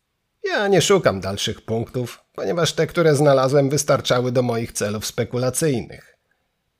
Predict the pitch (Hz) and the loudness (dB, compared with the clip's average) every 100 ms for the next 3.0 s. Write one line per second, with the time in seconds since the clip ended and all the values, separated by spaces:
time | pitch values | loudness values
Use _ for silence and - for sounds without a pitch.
0 | _ - - - 131 156 123 98 95 104 | _ -20 -14 -6 0 2 0 -2 -6 -6
1 | 117 120 143 131 143 135 127 - - 123 | -4 -4 -2 -2 2 2 2 0 -4 -2
2 | - 123 127 135 139 139 151 151 175 170 | -2 0 2 2 2 2 0 0 -2 -4